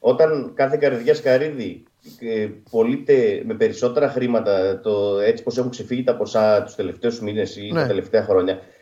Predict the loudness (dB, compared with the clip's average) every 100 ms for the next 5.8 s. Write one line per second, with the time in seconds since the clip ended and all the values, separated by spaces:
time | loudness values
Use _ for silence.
0 | _ 0 2 2 2 2 2 0 0 0
1 | 4 4 4 2 0 2 2 2 2 0
2 | 0 -2 -2 -4 -2 0 0 2 0 0
3 | -2 -16 -6 0 0 0 -4 0 0 0
4 | -2 0 0 0 -2 -4 -4 -2 0 0
5 | 0 -2 0 2 2 0 -4